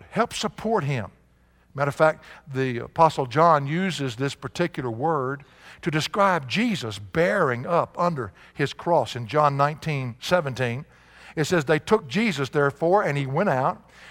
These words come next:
bearing his own cross to the place called the place, or to the place called the place of the skull,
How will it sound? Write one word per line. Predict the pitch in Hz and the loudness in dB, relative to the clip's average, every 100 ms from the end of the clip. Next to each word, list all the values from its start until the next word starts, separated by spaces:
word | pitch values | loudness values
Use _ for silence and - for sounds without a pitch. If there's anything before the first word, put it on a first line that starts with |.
| - | -20
bearing | 107 101 170 220 240 254 262 233 | -4 4 6 6 2 0 -2 -6
his | - 196 185 156 - | -4 2 2 0 -2
own | 208 208 220 226 233 233 233 _ | 4 6 6 4 0 -2 -6 _
cross | - 185 143 117 147 - - - _ _ - | 0 4 6 4 2 0 -10 -14 _ _ -8
to | 185 | -2
the | 160 | 0
place | - 190 214 220 - - - | 0 2 4 2 -4 -16 -2
called | - 190 156 | 6 8 8
the | 147 | 2
place, | - 185 - - - - | 4 2 2 -6 -10 -4
or | 147 | -2
to | 165 | -2
the | 139 | 0
place | 180 190 - | 4 4 4
called | 165 135 | 0 0
the | |
place | - 185 170 | 2 2 4
of | 151 | -2
the | 135 | -4
skull, | - 170 175 175 | 0 6 6 6